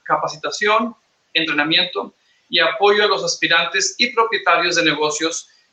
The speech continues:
existentes que enfrentan barreras para hacer crecer un negocio exitoso. La Incubadora Podcast nace de la necesidad de poner en video y audio muchos de los casos de éxito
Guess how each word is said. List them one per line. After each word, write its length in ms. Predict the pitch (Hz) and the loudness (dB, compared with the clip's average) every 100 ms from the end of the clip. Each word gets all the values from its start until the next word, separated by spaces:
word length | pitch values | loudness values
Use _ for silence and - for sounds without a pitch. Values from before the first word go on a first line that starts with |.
| - | -2
existentes 960 | 208 - 220 - 175 165 170 170 - _ _ | 2 2 2 0 0 0 -4 -6 -10 _ _
que 80 | 165 | -2
enfrentan 500 | 156 170 170 190 160 | -2 0 0 2 2
barreras 420 | - 170 196 196 - | 4 4 2 0 2
para 120 | 147 | 2
hacer 260 | 147 160 160 | 2 -2 -2
crecer 460 | 160 - 170 - 175 | -4 0 0 -2 -10
un 140 | 180 | -4
negocio 420 | 175 160 160 196 - | -2 0 -2 -2 -2
exitoso. 640 | - - - - 127 - _ _ _ _ _ _ _ _ _ _ - | 0 0 -2 -4 -4 -4 _ _ _ _ _ _ _ _ _ _ -2
La 160 | 165 | 0
Incubadora 460 | 160 160 160 170 170 | 2 4 4 4 4
Podcast 580 | 220 226 226 226 220 185 | 4 4 4 4 2 -2
nace 480 | 170 170 180 - 175 | 0 2 4 2 0
de 140 | 156 | 2
la 100 | 151 | 2
necesidad 540 | 147 151 - 160 175 - - | 2 0 2 4 4 2 -6
de 160 | 151 156 | -4 -4
poner 400 | 151 151 160 160 | -2 2 2 2
en 140 | 208 220 | -2 0
video 520 | 226 160 151 151 - _ - | 2 4 2 0 -6 _ -2
y 180 | 214 | 2
audio 460 | 196 180 175 170 190 - _ _ | 4 4 2 0 -4 -8 _ _
muchos 380 | 196 202 220 208 | -4 0 2 2
de 80 | 196 | 2
los 180 | 175 - | 0 2
casos 380 | 180 175 175 160 | 2 2 2 0
de 80 | |
éxito 720 | 160 196 190 214 220 226 - | 2 2 0 -2 0 0 0